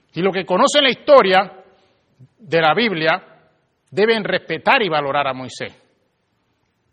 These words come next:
El hecho de que Dios le dijera que no, no necesariamente significaba que él estaba perdido. Y algunos piensan, "Bueno, Moisés se perdió", ¿no? Cuando usted se encuentre allí en la presencia de Dios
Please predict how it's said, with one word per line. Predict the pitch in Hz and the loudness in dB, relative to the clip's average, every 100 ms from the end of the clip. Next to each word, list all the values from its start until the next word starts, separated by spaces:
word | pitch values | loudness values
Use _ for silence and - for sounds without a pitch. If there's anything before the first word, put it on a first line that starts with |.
| _ | _
El | 156 | -4
hecho | 247 247 | -2 -2
de | 226 | -2
que | 208 | -2
Dios | 214 240 | 0 0
le | 233 | 2
dijera | 208 233 220 | 2 0 0
que | 202 | -2
no, | 247 285 | 0 0
no | 226 | 0
necesariamente | 202 202 196 202 214 208 220 190 | -4 -6 -6 -4 -4 -4 -8 -10
significaba | - 185 185 170 151 214 170 120 - _ _ | -10 -10 -10 -12 -2 0 0 -4 -16 _ _
que | - | -8
él | 165 | -8
estaba | 151 165 139 | 0 0 0
perdido. | 139 120 120 104 - _ | -2 -4 -8 -12 -18 _
Y | |
algunos | 160 262 269 | -4 -4 -2
piensan, | 262 214 226 | -2 0 2
"Bueno, | 311 | 2
Moisés | 269 208 - 226 | 0 -6 -6 -2
se | 269 | 0
perdió", | 277 254 254 240 | 2 0 2 0
¿no? | 254 233 | 0 -2
Cuando | 180 170 | -6 -6
usted | 269 | -4
se | 262 262 | 0 -2
encuentre | 240 302 254 | 2 2 4
allí | 247 277 | 2 2
en | 262 | 0
la | 214 | 0
presencia | 208 269 226 247 | -2 -2 0 2
de | |
Dios | 262 | 2